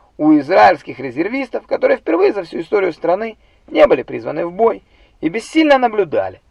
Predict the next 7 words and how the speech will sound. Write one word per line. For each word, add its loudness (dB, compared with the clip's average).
как -20
на -4
их -12
дома 4
падают 4
вражеские -2
ракеты. -6